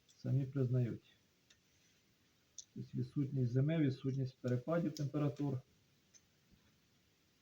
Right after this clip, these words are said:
не впливає позитивно на якість горіха. Колись читав якісь статті польські, що в горіхах,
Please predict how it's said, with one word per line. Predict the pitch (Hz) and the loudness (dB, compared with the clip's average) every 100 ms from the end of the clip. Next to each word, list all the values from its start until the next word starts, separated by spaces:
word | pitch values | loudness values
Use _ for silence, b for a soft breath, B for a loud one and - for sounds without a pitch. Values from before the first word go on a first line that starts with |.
| _ _ _ | _ _ _
не | 131 160 | 0 2
впливає | 151 151 151 147 135 | 2 2 4 6 6
позитивно | 127 131 127 131 147 143 131 127 - _ _ _ _ _ _ _ | 4 2 2 2 2 4 4 2 -4 _ _ _ _ _ _ _
на | - | 0
якість | 131 135 135 131 | 2 2 0 2
горіха. | 123 127 117 - 98 - _ _ _ _ _ _ _ _ _ _ _ _ _ _ _ _ | 4 6 4 -2 -12 -14 _ _ _ _ _ _ _ _ _ _ _ _ _ _ _ _
Колись | - 123 127 - - | -2 0 0 -4 -14
читав | 131 127 131 | -8 0 2
якісь | 123 - 117 | 2 0 -8
статті | - 127 - 160 | -6 -8 -6 -6
польські, | 151 147 127 - 127 | -2 -2 -4 -8 -12
що | - 127 - _ _ _ _ _ _ - _ _ _ _ _ _ _ _ _ _ - | -6 -6 -8 _ _ _ _ _ _ -20 _ _ _ _ _ _ _ _ _ _ -8
в | 123 | -2
горіхах, | 113 135 139 131 127 - | 2 4 2 2 -2 -4